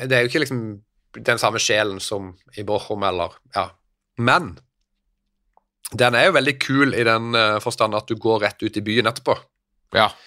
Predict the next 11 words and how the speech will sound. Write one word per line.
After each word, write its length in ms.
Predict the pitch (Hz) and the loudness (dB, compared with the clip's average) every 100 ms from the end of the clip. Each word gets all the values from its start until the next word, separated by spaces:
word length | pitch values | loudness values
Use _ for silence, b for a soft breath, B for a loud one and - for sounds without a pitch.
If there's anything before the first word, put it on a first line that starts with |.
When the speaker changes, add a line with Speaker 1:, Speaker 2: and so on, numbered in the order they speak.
| b b b - | b b b -2
Speaker 1:
Eh, 560 | 127 123 120 117 117 110 | 2 4 4 4 2 0
og 80 | 120 | 2
det 120 | 151 | 2
er 720 | 240 226 208 214 208 165 156 170 | 4 2 4 2 2 2 2 2
jo, 160 | 175 160 - | 0 -2 -2
jeg 220 | 151 143 | -2 -2
tr-, 200 | - 135 - | -6 -8 -8
tror 300 | - 151 170 | -4 0 0
jeg 140 | 123 | 0
England 260 | 127 139 135 | -2 -2 -2
fortsatt 800 | 123 107 - 135 127 _ - | -4 -6 -4 -2 -2 _ -14